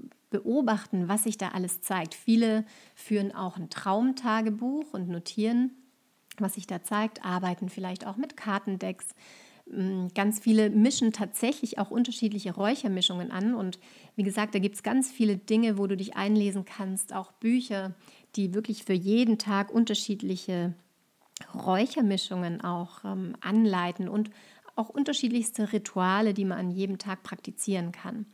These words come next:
Wenn du da Interesse hast, schau da einfach für dich, da gibt's wirklich ganz viele Materialien. Wie gesagt, ich bin da jetzt nicht ganz so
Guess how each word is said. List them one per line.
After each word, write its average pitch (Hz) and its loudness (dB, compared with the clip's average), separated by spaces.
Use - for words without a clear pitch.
Wenn 233 6
du 208 6
da 202 2
Interesse 233 2
hast, 208 0
schau 220 2
da 214 2
einfach 196 -2
für - -6
dich, 254 -2
da 196 -4
gibt's 196 -6
wirklich 202 -2
ganz 202 2
viele 190 -2
Materialien. 175 -4
Wie 220 6
gesagt, 196 0
ich - -6
bin 220 4
da 196 0
jetzt 185 -4
nicht 202 -2
ganz 226 -2
so 214 -2